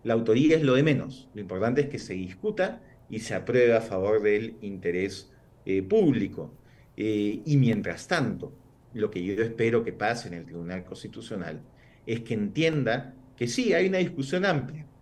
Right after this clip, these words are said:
que hay que tener en el país y ahí la academia y diferentes sectores van a tener que cumplir un rol.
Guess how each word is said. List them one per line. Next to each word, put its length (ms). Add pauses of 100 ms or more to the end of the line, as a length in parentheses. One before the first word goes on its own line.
(120)
que 80
hay 80
que 100
tener 280
en 80
el 100
país 600
y 60
ahí 380 (280)
la 160
academia 1040
y 140
diferentes 540
sectores 600 (320)
van 260
a 80
tener 240
que 60
cumplir 300
un 160
rol. 280